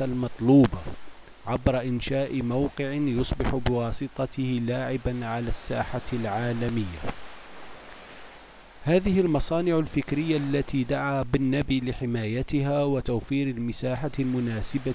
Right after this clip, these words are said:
لنموها من أجل تفجر طاقتها الهائلة، صارت بعد وفاته رحمه الله إما في زاوية الإقصاء متجهة نحو الموت الرحيم،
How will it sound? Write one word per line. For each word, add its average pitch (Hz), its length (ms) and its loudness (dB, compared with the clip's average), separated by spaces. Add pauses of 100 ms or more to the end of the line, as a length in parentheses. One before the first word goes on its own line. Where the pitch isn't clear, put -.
لنموها 135 920 2
من 123 240 0
أجل 127 340 -2
تفجر 123 840 4
طاقتها 127 640 0
الهائلة، 147 640 2 (1080)
صارت 147 440 4
بعد 139 300 0
وفاته 135 1040 4
رحمه 120 420 0
الله 120 460 0 (840)
إما 143 380 4
في 131 220 0
زاوية 120 500 0 (100)
الإقصاء 113 720 -2 (100)
متجهة 120 760 0
نحو 117 400 0
الموت 117 400 2
الرحيم، 123 580 -2